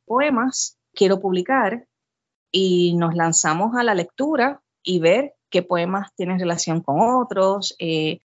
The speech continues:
qué poemas tienen una voz bastante similar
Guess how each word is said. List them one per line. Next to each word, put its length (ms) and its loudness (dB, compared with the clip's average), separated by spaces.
qué 120 2
poemas 680 -2
tienen 320 0
una 560 2
voz 500 0
bastante 840 -2
similar 800 0